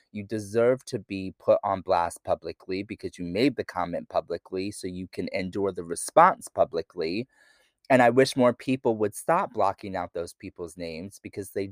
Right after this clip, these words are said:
don't deserve, again, the anonymity. They don't deserve that, that grace for being so rude. So again, I will leave their comment, leave their name, and I will make a full ninety second video calling them out.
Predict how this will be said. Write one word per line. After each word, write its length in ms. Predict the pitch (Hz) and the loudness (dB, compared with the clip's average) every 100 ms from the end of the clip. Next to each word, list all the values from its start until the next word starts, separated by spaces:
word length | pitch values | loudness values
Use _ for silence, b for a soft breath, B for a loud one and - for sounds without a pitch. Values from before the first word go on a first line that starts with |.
| - | 0
don't 300 | 123 127 131 | 2 2 0
deserve, 680 | 113 98 92 92 90 90 _ b b - | -6 -4 0 2 0 -2 _ b b -8
again, 380 | 104 135 120 92 | 0 2 2 0
the 180 | 87 | -6
anonymity. 640 | 101 101 101 95 92 95 95 | -6 -6 -6 -6 -6 -8 -6
They 200 | 95 95 | -6 -6
don't 320 | 107 110 110 | -4 -4 -2
deserve 460 | 101 - 92 90 - | -6 -2 0 0 0
that, 400 | 92 82 - - _ _ - | 0 0 -4 -12 _ _ 2
that 260 | 101 85 - | 4 4 -4
grace 720 | 95 107 85 - - - - _ _ _ _ | -2 0 0 -6 -14 -14 -14 _ _ _ _
for 140 | 135 | -6
being 320 | 113 120 107 98 | -4 -4 -4 -6
so 280 | - 98 | -2 0
rude. 560 | 92 80 82 69 62 - _ _ _ | 0 -4 -8 -8 -12 -18 _ _ _
So 420 | - 135 123 120 - _ | 4 6 8 4 0 _
again, 400 | 123 120 135 98 | 0 4 2 4
I 120 | 95 | 0
will 200 | 98 101 | 0 -4
leave 220 | 104 120 | -2 -4
their 140 | 135 131 | 0 0
comment, 560 | - 120 113 110 - | 0 -2 0 0 -2
leave 260 | 101 117 117 | -6 -8 -4
their 140 | 131 | -4
name, 280 | 123 98 98 | -2 -4 -4
and 120 | 95 | -4
I 80 | 90 | -4
will 100 | 92 | -4
make 240 | 95 95 - | -6 -6 -6
a 80 | |
full 420 | 95 - 107 104 104 | -8 -6 -4 -2 -4
ninety 380 | 98 92 95 123 | -2 -4 -4 -6
second 400 | - 135 147 143 | -6 -4 -4 -4
video 360 | 90 87 85 90 | -4 -2 -2 -2
calling 440 | - 143 156 151 | -2 -2 -2 -2
them 160 | 147 147 | -2 0
out. 300 | 98 71 | 0 -2